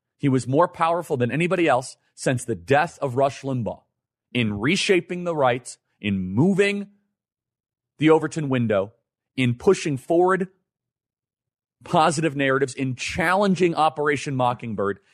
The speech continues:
And I can say this as somebody who knows Tucker very well. He did not care about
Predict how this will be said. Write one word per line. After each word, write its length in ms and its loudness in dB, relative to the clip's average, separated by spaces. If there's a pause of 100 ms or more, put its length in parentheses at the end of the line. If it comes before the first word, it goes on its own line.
(140)
And 140 -2
I 60 0
can 140 -6
say 240 0
this 200 0
as 120 -4
somebody 520 0 (640)
who 120 0
knows 300 2
Tucker 340 -2
very 280 0
well. 380 -2 (160)
He 580 -4 (320)
did 400 2 (240)
not 480 -2 (240)
care 480 2 (160)
about 560 0